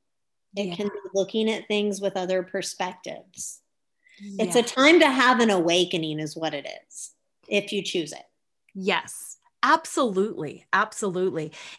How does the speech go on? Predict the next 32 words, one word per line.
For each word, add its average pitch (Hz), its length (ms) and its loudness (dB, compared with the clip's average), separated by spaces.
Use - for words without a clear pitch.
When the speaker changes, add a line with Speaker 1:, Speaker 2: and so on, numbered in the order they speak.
Speaker 2:
And 269 120 4
as 320 160 0
you 330 80 2
were 349 80 0
talking 392 400 -2
about 226 240 0
this, 214 180 0
the 208 140 0
word 247 480 -2
that - 120 -10
came 226 300 -4
up - 240 -8
for 233 100 -4
me 190 360 -4
was 208 200 2
codependent, 202 1080 -4
and 233 200 2
how 233 560 4
these, 214 540 -4
these 214 320 -4
illusions 262 640 -4
that 151 100 -4
we 202 160 0
have, 262 400 -2
we 208 280 -2
really 226 440 -4
do 208 180 -6
become 208 460 -4
codependent 240 760 -4
on 170 140 -4
each - 180 -10
other. - 320 -10